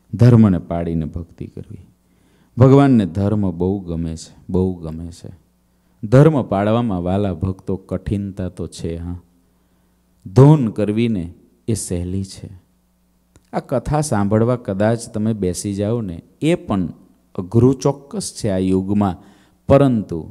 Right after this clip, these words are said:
એ પણ સહેલું છે. કથા કરવી એ પણ સહેલી છે. સવારમાં પૂજા પેટી ખોલીને પૂજા કરવી એ સહેલું છે,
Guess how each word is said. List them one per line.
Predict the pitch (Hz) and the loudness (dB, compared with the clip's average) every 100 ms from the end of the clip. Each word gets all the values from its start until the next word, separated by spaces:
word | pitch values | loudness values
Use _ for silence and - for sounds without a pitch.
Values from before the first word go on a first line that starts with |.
| - _ | -20 _
એ | 127 135 | -2 -2
પણ | - 139 127 | -6 -12 -10
સહેલું | - 90 87 92 98 | -6 -6 -4 -8 -10
છે. | - - 107 _ _ _ _ _ _ _ _ _ _ _ _ _ _ _ _ - | -16 -18 -20 _ _ _ _ _ _ _ _ _ _ _ _ _ _ _ _ -4
કથા | 135 143 151 151 | -2 -2 -4 0
કરવી | 107 107 104 95 90 123 _ _ _ - | 0 2 0 -4 -6 -14 _ _ _ -6
એ | 117 | -6
પણ | 117 131 | -4 -6
સહેલી | 123 - 92 90 95 | -6 -8 -8 -6 -8
છે. | - - 113 113 _ _ _ _ _ _ _ _ _ _ _ _ _ | -10 -16 -18 -18 _ _ _ _ _ _ _ _ _ _ _ _ _
સવારમાં | - 139 151 160 160 165 - | 0 4 6 4 2 -2 -2
પૂજા | 113 123 131 | 0 0 0
પેટી | 135 131 - 127 | -2 -4 -6 -10
ખોલીને | - 113 120 127 | -2 0 0 -2
પૂજા | 117 101 98 107 | -4 -4 0 -2
કરવી | 107 107 107 92 87 _ | -2 -6 -4 -6 -10 _
એ | 113 117 | -4 -4
સહેલું | - - 87 87 95 104 | -6 -6 -4 -4 -6 -6
છે, | - - | -12 -16